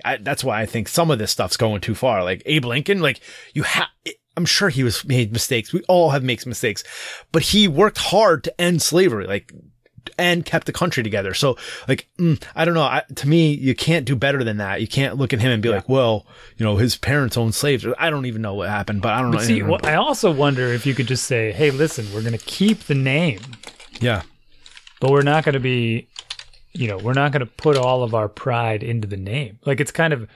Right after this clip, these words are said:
Speaker 2: it's, it's not an ironic symbol. It's like, "This is the Abe Lincoln School, but we're gonna be very forthcoming with what we didn't like about Abe Lincoln." You know, it's not like, "If you go here, you must love and adore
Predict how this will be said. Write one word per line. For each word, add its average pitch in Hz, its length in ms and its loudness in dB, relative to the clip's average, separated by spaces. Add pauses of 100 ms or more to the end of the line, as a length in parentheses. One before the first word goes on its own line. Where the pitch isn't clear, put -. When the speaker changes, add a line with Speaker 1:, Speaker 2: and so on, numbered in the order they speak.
(160)
Speaker 2:
it's, - 260 -4 (440)
it's 151 180 -4
not 175 300 4
an 135 180 -2 (100)
ironic 139 540 2
symbol. 107 380 -2
It's 107 160 -4
like, 104 240 -2
"This 156 160 0
is 143 100 -4
the 135 140 0
Abe 131 280 0
Lincoln 117 320 -2
School, - 540 -4 (880)
but 123 140 0
we're 135 160 4
gonna 131 200 2
be 117 200 0
very 139 260 2
forthcoming 135 600 0
with 110 160 0
what 117 180 -2
we 107 220 -4 (120)
didn't 120 220 0
like 107 260 -2
about 92 240 -8
Abe 90 180 -10
Lincoln." 104 340 -8 (240)
You 165 120 4
know, 151 80 6
it's 135 120 -4
not 160 160 4
like, 147 260 0 (220)
"If 160 160 2
you 160 140 4
go 151 220 6
here, 135 260 2
you 120 180 0
must 117 400 0 (460)
love 123 500 2 (140)
and 120 140 0
adore 110 680 0